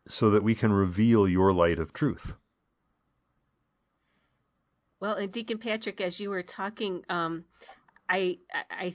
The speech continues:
Speaker 2: what actually came to my mind was, um,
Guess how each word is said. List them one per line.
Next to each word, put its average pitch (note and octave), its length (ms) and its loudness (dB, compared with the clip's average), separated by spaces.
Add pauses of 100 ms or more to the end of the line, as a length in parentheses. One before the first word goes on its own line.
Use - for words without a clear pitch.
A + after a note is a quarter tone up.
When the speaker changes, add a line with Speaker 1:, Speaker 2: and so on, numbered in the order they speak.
Speaker 2:
what F3 320 -6
actually G#3+ 360 -4
came G#3+ 300 -8
to G#3+ 140 -12
my E3+ 180 -6
mind F3+ 340 -6
was, D#3+ 380 -6
um, D#3 360 -6